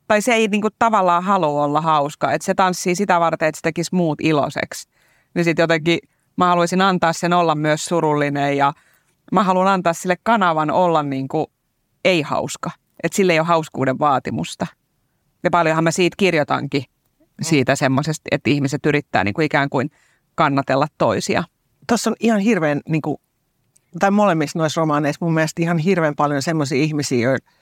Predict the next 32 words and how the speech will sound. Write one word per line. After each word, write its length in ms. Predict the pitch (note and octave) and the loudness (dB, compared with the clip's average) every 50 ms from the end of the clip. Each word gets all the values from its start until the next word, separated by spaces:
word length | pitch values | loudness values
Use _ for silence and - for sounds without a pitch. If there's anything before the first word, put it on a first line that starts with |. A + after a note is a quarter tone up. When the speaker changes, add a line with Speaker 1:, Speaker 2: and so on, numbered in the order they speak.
| _ _ _ _ - | _ _ _ _ -4
Speaker 2:
jotka 220 | D3+ D3+ - - D3+ | -4 -4 -2 -2 -2
just 240 | D3 D3+ C#3 - - | -2 -2 -2 -2 -2
niinku, 240 | D3+ C#3+ - D3+ C3 _ _ _ _ _ _ _ _ _ _ - | -2 -2 -2 -4 -6 _ _ _ _ _ _ _ _ _ _ -6
että 120 | - - | -2 0
ne 40 | A3 | 2
on 40 | A#3+ | 2
niinku 120 | A#3+ A3 - | 2 0 0
pohjimmiltaan 560 | - C#4 F#3+ F#3 F3+ E3+ D#3+ D3+ - D3+ D3+ | 0 0 2 2 2 2 0 0 0 -2 -2
tosi 280 | - D#3 D3+ - D#3+ - - | -2 -4 -6 -6 -6 -6 -4
hyviä 300 | E3+ D3+ C3 A2 G#2 F2+ | -4 -4 -2 -2 -2 -2
ja 100 | - D3+ E3 - | -2 -4 -4 -2
hal-, 220 | E3 F#3 F3+ E3 - | 0 0 2 2 2
Speaker 1:
Mm. 40 | F#3 | 0
Speaker 2:
niillä 180 | F3+ F3 D#3 | 0 0 0
haluaisi 420 | D#3+ F3 E3 D#3 D3 C#3+ D#3 - - | 0 0 0 0 0 -2 -4 -4 -4
hyvää 280 | F#3 D#3+ E3 - C#2 | -2 -2 0 0 0
ja 80 | F2+ - | 0 0
sit, 160 | - F#3 E3 _ _ - | -2 -2 -4 _ _ -6
sit 140 | - D#3+ - | -4 -2 0
niillä 140 | D#3+ D#3 C3+ | 0 0 2
tapahtuu 380 | - D3+ C#3+ - - - - D3+ | 2 0 0 -2 -4 -4 -4 -2
kauheita 340 | - - D#3 E3 D#3 - | 0 0 0 0 -2 -4
asioita, 180 | C#3+ - C#3+ - | -4 -4 -4 -2
tai 100 | - D3 | -2 0
ne 80 | D3 D3 | 0 0
on 80 | D3 - | 0 0
itse 180 | - D3+ C#3 B2+ - - | -2 -2 -4 -4 -4 -2
tehnyt 300 | - B2+ D3+ - D#3+ - _ _ _ _ - | -2 -2 -2 -4 -8 -12 _ _ _ _ -10
kauheita 400 | - - - D#3+ D#3+ - - E3 | -6 -6 -6 -4 -4 -4 -4 -4
asioita 280 | F3 - F3+ F#3+ F#3+ | -2 -2 -2 0 0
Speaker 1:
Mm. 60 | A3+ - | 2 2
Speaker 2:
ehkä. 200 | G3+ G3+ F#3+ | 2 2 0